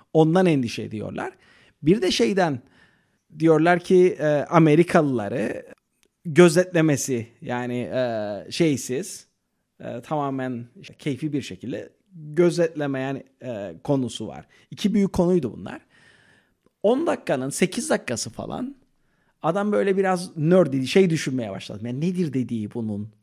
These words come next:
falan böyle nerdy bir şekilde.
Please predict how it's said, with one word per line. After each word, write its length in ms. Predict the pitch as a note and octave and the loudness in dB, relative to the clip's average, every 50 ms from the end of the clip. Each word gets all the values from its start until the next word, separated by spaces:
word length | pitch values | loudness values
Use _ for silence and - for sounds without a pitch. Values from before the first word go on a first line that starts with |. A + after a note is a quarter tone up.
| _ - | _ -12
falan 300 | - - C3+ C3+ C3+ B2+ | -10 -10 -8 -8 -6 -6
böyle 160 | B2+ B2+ B2 | -6 -6 -4
nerdy 720 | B2 C3 C#3+ E3 F#3 F#3+ F#3+ D#3+ C#3+ - C3+ B2+ B2 B2+ - B3 - _ _ _ _ _ _ - | -2 0 4 6 6 6 6 6 2 -2 -4 -4 -4 -6 -10 -12 -14 _ _ _ _ _ _ 2
bir 160 | D#3 D3+ B2+ | 4 4 4
şekilde. 720 | A2 - C#3+ A#2+ - - A2+ G2+ A2 - A#2 - A#3 C4+ | 4 0 -2 -2 -2 -6 -10 -10 -8 -8 -8 -8 -8 -10